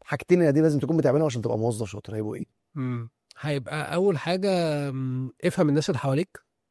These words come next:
Speaker 2: ويعني افهم بقى دي تحتيها اسمع، واعرف امتى تتكلم.
Speaker 1: واسأل.
Speaker 2: واسأل. كل بقى ما هو خاص بالتواصل
Speaker 1: مم.
Speaker 2: من وجهة نظري. و-، و-، و-، واتنين، ابتدي حط النظام اللي انت هتبتدي تشتغل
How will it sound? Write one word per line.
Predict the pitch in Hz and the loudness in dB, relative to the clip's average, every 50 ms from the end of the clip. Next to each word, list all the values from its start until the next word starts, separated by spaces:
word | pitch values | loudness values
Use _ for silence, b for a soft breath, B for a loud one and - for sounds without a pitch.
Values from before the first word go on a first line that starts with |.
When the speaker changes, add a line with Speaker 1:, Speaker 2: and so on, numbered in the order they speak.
| _ _ _ _ _ _ _ _ _ - | _ _ _ _ _ _ _ _ _ -8
Speaker 2:
ويعني | 127 120 120 120 117 120 120 123 123 123 120 123 127 110 92 85 85 76 69 151 | -4 -2 -2 0 0 -2 -2 -2 -2 -2 0 -2 -2 -4 -6 -8 -10 -8 -6 -4
افهم | - - 139 127 | -2 0 2 2
بقى | 135 143 | 4 4
دي | 143 151 147 | 2 2 2
تحتيها | 139 - - - 147 135 120 - - | 0 -2 -2 -2 -2 -2 -2 -2 -6
اسمع، | 139 - - 135 139 135 131 127 127 | -8 -6 -2 0 0 2 2 2 0
واعرف | 127 131 131 131 - - | 0 0 -2 -4 -8 -8
امتى | 135 127 - | -10 -10 -10
تتكلم. | 123 - _ - 139 135 135 131 131 127 123 123 127 - b b b - | -12 -12 _ -4 -2 0 0 0 0 0 -2 -4 -4 -8 b b b 8
Speaker 1:
واسأل. | 135 135 127 - 139 120 110 104 | 8 8 8 8 2 -2 -2 0
Speaker 2:
واسأل. | 147 147 156 151 - 117 - 147 151 143 143 143 - - 127 107 - _ - | 2 2 2 2 2 -2 -4 -2 -2 -2 -2 -2 -6 -8 -14 -16 -16 _ -2
كل | - 156 160 160 151 | 0 2 4 4 4
بقى | 156 151 156 | 4 4 4
ما | 151 | 4
هو | 127 151 165 156 | 4 6 4 4
خاص | - - 175 - - - | 4 4 2 2 2 0
بالتواصل | 143 131 135 131 131 131 127 117 - - 139 143 143 160 170 - 214 226 240 254 - - _ _ _ _ _ | 0 0 0 0 0 -2 -4 -4 -2 0 2 4 4 4 4 4 2 0 0 -2 -6 -12 _ _ _ _ _
Speaker 1:
مم. | - 101 98 107 143 _ _ _ _ - | -20 -20 -20 -20 -20 _ _ _ _ -8
Speaker 2:
من | 131 131 135 | -4 0 0
وجهة | 139 143 151 147 - | 2 2 0 0 0
نظري. | 139 143 143 151 165 170 196 208 b b b b b b b b b b b b _ - | 0 0 0 2 2 2 2 0 b b b b b b b b b b b b _ -8
و-، | 139 139 139 143 147 143 143 143 139 139 135 135 135 139 135 | -4 -2 0 2 2 2 0 0 0 0 0 -2 -2 -4 -4
و-، | 127 131 139 143 143 143 147 139 | -6 -6 -6 -4 -4 -4 -4 -4
و-، | - 151 143 147 139 131 131 139 135 147 | -6 -4 -4 -4 -4 -6 -6 -6 -4 -4
واتنين، | 131 135 - - 156 165 180 220 240 220 | -4 -4 -4 0 4 6 8 8 6 4
ابتدي | 156 - - 208 208 208 - | 0 0 2 2 4 4 4
حط | - 214 220 - _ - | 2 2 0 2 _ 4
النظام | 196 175 165 160 156 139 156 175 202 240 285 - _ _ _ _ _ _ _ - | 4 4 4 4 2 4 4 4 4 4 2 0 _ _ _ _ _ _ _ -4
اللي | 143 151 156 175 | 0 2 2 2
انت | 190 - 160 | 2 2 -2
هتبتدي | 156 143 147 - - 180 175 190 175 | -4 -4 -4 -4 -2 -2 0 -2 -2
تشتغل | - - - - 170 170 185 180 175 165 156 | -4 -4 -2 0 2 4 4 4 2 2 -2